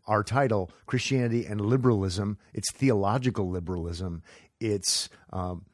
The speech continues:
denials of the supernatural, denials of the basics, denials of the truth about who God is, that he's knowable,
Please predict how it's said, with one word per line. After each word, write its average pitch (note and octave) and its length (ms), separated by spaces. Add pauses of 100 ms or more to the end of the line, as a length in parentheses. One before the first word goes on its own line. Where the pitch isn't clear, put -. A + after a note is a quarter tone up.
(260)
denials A#2 520
of A2+ 240
the F#2 80
supernatural, G2+ 640
denials G2+ 400
of G2 80
the G2 80
basics, F#2 480
denials G2 560
of F#2 340
the F2 80
truth - 340
about G2 300
who A#2 160
God F#2+ 320
is, G2 340
that F#2 120
he's F#2 160
knowable, G2 560